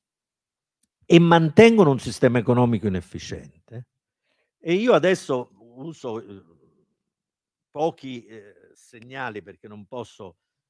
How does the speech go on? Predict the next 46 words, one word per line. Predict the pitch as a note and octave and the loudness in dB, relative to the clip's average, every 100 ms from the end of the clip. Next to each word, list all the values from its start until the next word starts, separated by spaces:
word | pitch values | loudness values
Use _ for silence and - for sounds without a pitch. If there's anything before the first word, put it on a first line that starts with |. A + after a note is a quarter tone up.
| _ _ | _ _
eh, | G2+ | -20
usarne | A2 - A#2 G#2+ G#2 | -20 -10 -8 -6 -8
molti, | G#2 F2 - | -10 -14 -16
vi | F2+ | -20
do | G2 A2 | -12 -10
dei | G2+ G2+ | -8 -10
dati | G2+ A#2+ A2+ | -6 -6 -6
a | F#2+ | -12
cui | - | -16
ho | G2 F#2+ | -16 -16
già | G2 | -16
accennato. | G2+ - G2 G2 E2 F2+ _ _ _ _ _ | -18 -20 -20 -20 -20 _ _ _ _ _ _
Allora, | - E3+ C#3+ | -6 2 4
i | D3 | 4
consumi | E3+ D#3+ - A#3 A3+ G3 | 2 -4 -8 -12 -6 -6
si | A#2 C3 | -4 -2
continuano | C3 C3 F3 E3 C#3+ | -2 -4 -8 -6 -4
a | B2+ | -6
sviluppare | G2 B2 A#2+ - D3+ D#3 D3 A#2+ G#2+ - _ _ | -6 -6 -6 -6 -4 -2 0 -2 -6 -16 _ _
in | A2+ | -12
maniera | A#2+ B2 C3+ A#2+ | -10 -6 -6 -6
positiva | B2 - A#2+ D3+ B2 | -8 -10 -4 -2 -2
fino | - A#2+ | -6 -12
a | |
metà | A2 G#2+ A2+ | -12 -12 -12
degli | G2+ G2 | -14 -16
anni | F#2 F2+ | -20 -20
sessanta. | - - _ C#2+ _ _ _ _ _ _ _ _ _ _ _ _ _ _ _ _ _ _ | -20 -20 _ _ _ _ _ _ _ _ _ _ _ _ _ _ _ _ _ _ _ _
Avevano | A#2 C3 C3 B2 | -10 -8 -8 -8
già | C#3 F3 | -8 -8
cominciato | D#3 C3+ A2+ C3 B2 | -10 -16 -12 -10 -8
a | |
riprendersi | A#2+ C3 C#3 C3+ G#2 | -8 -10 -12 -12 -18
prima | G2+ C3 | -16 -14
morisse | B2+ B2 A#2+ - A2 | -14 -14 -16 -18 -20
Stalin, | _ D3+ D3 A#2 | _ -16 -14 -14
ma | A2 - | -18 -18
poi | C3+ C#3 | -14 -12
con | C3+ A2+ | -14 -18
queste | - A2 - | -16 -14 -12
liberazioni | A2 G#2 A#2 A2 - - D3 G#2+ | -12 -4 -2 -2 0 4 6 6
molto | A#2 D3 - | 2 0 -4
forti | G#2+ A#2 A#2+ G#2+ G#2+ | -10 -4 -6 -6 -18
dopo | F#2+ F#2+ | -18 -18
il | G2 | -20
cinquantatré | - G2 A2+ G2 G#2 F2+ B2+ | -20 -20 -20 -20 -20 -20 -20